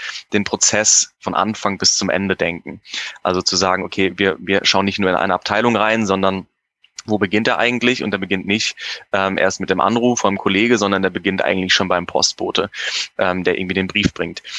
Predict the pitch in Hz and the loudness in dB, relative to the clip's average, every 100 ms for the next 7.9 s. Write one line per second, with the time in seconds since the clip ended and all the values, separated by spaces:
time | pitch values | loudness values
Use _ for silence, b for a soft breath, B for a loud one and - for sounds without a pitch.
0 | B - 92 95 101 101 78 92 90 90 | B -4 2 4 4 2 2 0 2 4
1 | 120 131 98 95 90 92 104 64 101 101 | 4 4 2 2 2 0 0 4 4 2
2 | 101 98 92 98 92 92 92 90 90 92 | -2 -2 -2 -4 0 0 -2 -4 -4 -2
3 | 95 110 104 104 101 98 98 101 95 92 | 0 0 0 0 0 2 2 2 2 0
4 | 92 90 90 90 92 90 90 95 87 92 | 2 2 2 2 0 2 2 2 2 0
5 | 90 92 90 90 90 - 87 90 - 87 | 0 0 0 -2 -2 -2 -4 -2 -2 0
6 | 85 85 - 80 78 - B B B B | 0 -2 -4 -6 -8 -8 B B B B
7 | _ 92 - 90 90 - - 101 | _ -2 0 0 0 -2 -2 0